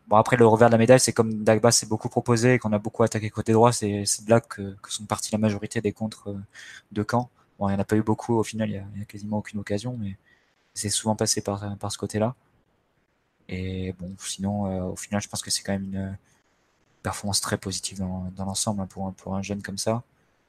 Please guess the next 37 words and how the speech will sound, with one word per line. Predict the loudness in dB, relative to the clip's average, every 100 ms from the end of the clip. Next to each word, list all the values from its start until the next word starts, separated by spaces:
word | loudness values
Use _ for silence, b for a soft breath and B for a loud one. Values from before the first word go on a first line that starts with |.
| _ _
Même | -6
si | -6 -4
je | -4
sais | -4 -4
que, | -2
euh, | 2 2
le | 2
staff | 0 -2 -2 -6
était | -10
pas, | -2 0 2 2
pas | 2 0
forcément | 0 -2 -2 -2 -2 -2
au, | -2 -4 -8 b b b _ _ _ _ _ _ _ -10 _ -4
ravi | 4 4 6 8
de, | 8 10
de |
la | 8
performance | 4 2 0 0
de, | 2 2 2
de | 2
Dagba, | 4 6 6
qui | 4
avait | 2 0
des |
consignes | 0 -4 -2 -2
un |
peu, | 0 0
un | 0 -2
peu | -4 -6
différentes, | -6 0 2 4 0
qui, | -4 -12 -14
qui | -14
n'ont | -6
pas | -6
été | -4 -4
parfaitement | 0 0 -2 -2 -2
exécutées. | -2 -6 -4 0 0